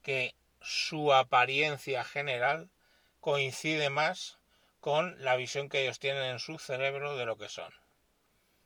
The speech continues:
No me habréis oído quejarme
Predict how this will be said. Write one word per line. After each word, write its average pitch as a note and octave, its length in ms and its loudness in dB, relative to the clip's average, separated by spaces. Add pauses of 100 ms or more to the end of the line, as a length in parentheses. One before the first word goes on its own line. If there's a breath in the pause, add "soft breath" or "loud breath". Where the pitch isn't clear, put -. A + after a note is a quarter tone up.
(280)
No C#3+ 560 0
me B2+ 160 -10
habréis C3+ 440 2
oído F#3 540 0 (440 soft breath)
quejarme F#3+ 840 6